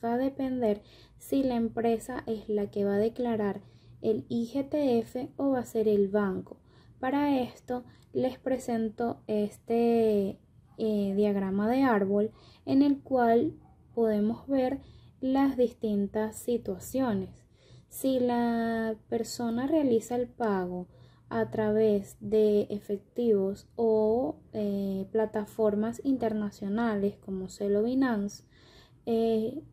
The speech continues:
es directamente la empresa la que realiza la declaración del I G T F ante el fisco. Si por el contrario la persona hace su pago a través de una cuenta bancaria,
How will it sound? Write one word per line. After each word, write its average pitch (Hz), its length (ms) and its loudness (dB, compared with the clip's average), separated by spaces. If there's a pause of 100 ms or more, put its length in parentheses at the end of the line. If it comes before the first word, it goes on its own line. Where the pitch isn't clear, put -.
es 240 380 0 (320)
directamente 269 720 2
la 233 140 0
empresa 262 520 -2
la 285 180 -2
que 233 140 -2
realiza 208 460 0
la 247 200 0
declaración 214 1000 0 (300)
del 220 360 4
I 214 140 0
G 214 260 -2
T 208 280 4
F 277 320 -6
ante 202 320 -4
el 185 100 -4
fisco. - 540 -4 (360)
Si 277 200 -4
por 269 160 0
el 262 160 2
contrario 254 500 -2
la 330 200 0
persona 233 600 -2
hace 240 260 -8
su 240 220 -8
pago 185 460 -2 (280)
a 226 160 -2
través 220 540 2
de 208 140 2
una 202 320 -2
cuenta 226 400 -4
bancaria, 196 800 -4